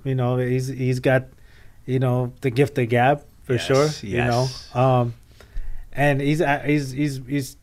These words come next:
Speaker 1: changed a lot in the way that he expresses himself. He still speaks a lot, but, you know, he's obviously matured. And,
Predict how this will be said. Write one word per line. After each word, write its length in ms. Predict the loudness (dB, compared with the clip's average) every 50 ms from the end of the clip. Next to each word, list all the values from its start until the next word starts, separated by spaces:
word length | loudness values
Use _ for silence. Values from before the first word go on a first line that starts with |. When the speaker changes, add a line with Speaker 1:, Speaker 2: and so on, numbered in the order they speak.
| -14
Speaker 1:
changed 320 | -2 2 4 4 4 4 2
a 100 | 0 0
lot 340 | 2 4 6 6 6 4 2
in 120 | 0 0
the 80 | 0 2
way 180 | 4 4 4
that 140 | 4 2 2
he 160 | 2 2 2
expresses 400 | 0 -2 -2 -2 0 0 0 -2
himself. 440 | -6 -6 -4 -2 -2 0 0 0 -2
He 120 | -2 -4
still 280 | 0 2 4 4 4 2
speaks 360 | -2 -6 -2 -2 -2 0 0 -2
a 60 | 2
lot, 320 | 4 6 6 6 4 4
but, 80 | 0 -2
you 160 | -2 -2 -2
know, 100 | 0 2
he's 140 | 2 2 4
obviously 400 | 2 2 2 2 0 0 -2 -2
matured. 600 | -2 -2 -4 -2 2 4 4 6 6 6 4 4
And, 220 | 2 0 -2 -6